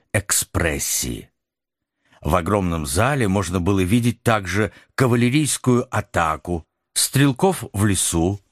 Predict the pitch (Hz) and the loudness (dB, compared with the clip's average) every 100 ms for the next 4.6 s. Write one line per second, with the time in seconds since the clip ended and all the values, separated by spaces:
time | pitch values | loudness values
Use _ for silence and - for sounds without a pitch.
0 | _ - - - 139 135 165 - 123 101 | _ -10 -10 -2 2 2 0 0 -2 -2
1 | - 92 101 98 85 107 - 101 90 - | 0 0 0 -4 -2 0 0 0 -2 -6
2 | _ - - 127 156 120 104 120 87 98 | _ -20 0 2 4 2 2 2 2 -2
3 | 78 95 - - 123 107 101 107 - 92 | 0 -2 0 0 0 2 2 2 0 -2
4 | 80 73 95 131 147 123 | 0 0 0 0 0 -2